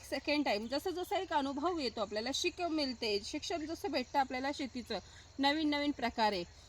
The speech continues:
आणि, अ, कसं आहे की प्रत्येक टायमाला आता बघू शकता की काही जी शेती वगैरे करतात किंवा मका वगैरे लावतात, ती वेगवेगळे प्रकारे, वेगवेगळे नियोजन हे सर्व करून लावतात.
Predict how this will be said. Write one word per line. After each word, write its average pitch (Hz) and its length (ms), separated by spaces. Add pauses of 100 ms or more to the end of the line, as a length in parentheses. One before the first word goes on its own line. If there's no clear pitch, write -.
(120)
आणि, 254 340
अ, 254 180
कसं 330 260
आहे 320 80
की 339 180
प्रत्येक 320 460
टायमाला 285 300
आता 285 360
बघू 262 260
शकता 294 380
की 302 140
काही 277 320
जी 320 180
शेती 294 300
वगैरे 277 340
करतात 262 420 (480)
किंवा 240 280
मका 262 340
वगैरे 285 340
लावतात, 240 340
ती 339 520
वेगवेगळे 302 500
प्रकारे, 254 600 (760)
वेगवेगळे 320 480
नियोजन 262 580
हे 285 200
सर्व 302 300
करून 262 260
लावतात. 202 300